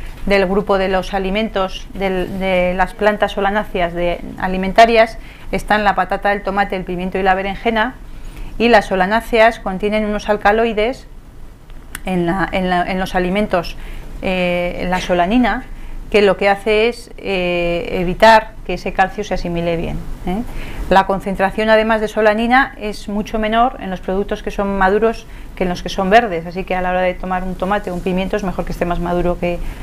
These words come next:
que verde. Y luego además el almacenamiento con luz y calor puede aumentar el contenido hasta grados tóxicos, como ocurri-,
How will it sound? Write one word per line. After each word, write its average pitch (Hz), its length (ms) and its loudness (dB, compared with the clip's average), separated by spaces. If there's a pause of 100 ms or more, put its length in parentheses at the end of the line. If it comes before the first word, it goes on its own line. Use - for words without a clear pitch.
(180)
que 190 100 2
verde. 214 440 4 (360)
Y 190 120 0
luego 196 160 6
además 226 420 4
el 208 80 -2
almacenamiento 190 720 -2
con 208 160 0
luz 214 160 0
y 208 60 -4
calor 247 500 6
puede 208 160 0
aumentar 202 680 2
el 180 120 -4
contenido 185 480 -2
hasta 185 240 -4
grados 185 500 0
tóxicos, 240 640 2 (320)
como 185 220 -2
ocurri-, - 220 -2